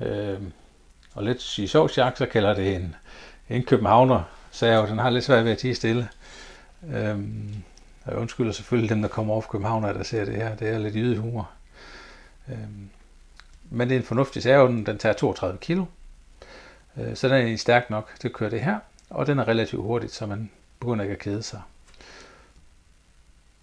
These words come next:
Så går vi en tak længere tilbage. Her sidder magneterne. Jeg har egentlig bare lavet to små huller i, i mounten her til en almindelig Traxxas mount, og skruet dem fast i, og så har jeg lige fjernet toppen her.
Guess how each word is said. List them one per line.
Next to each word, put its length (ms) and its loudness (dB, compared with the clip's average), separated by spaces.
Så 180 6
går 100 4
vi 60 2
en 60 -2
tak 160 4
længere 200 0
tilbage. 280 4
Her 120 0
sidder 200 2
magneterne. 480 2
Jeg 60 2
har 40 8
egentlig 180 2
bare 220 6
lavet 340 0
to 200 -4
små 260 -4
huller 380 4
i, 300 -14
i 80 -10
mounten 420 0
her 220 -2
til 100 -10
en 60 -6
almindelig 260 -4
Traxxas 480 -4
mount, 340 -6
og 80 -6
skruet 180 -2
dem 100 -6
fast 280 4
i, 180 -2
og 120 -6
så 100 -2
har 40 2
jeg 40 2
lige 120 -2
fjernet 300 0
toppen 320 4
her. 220 0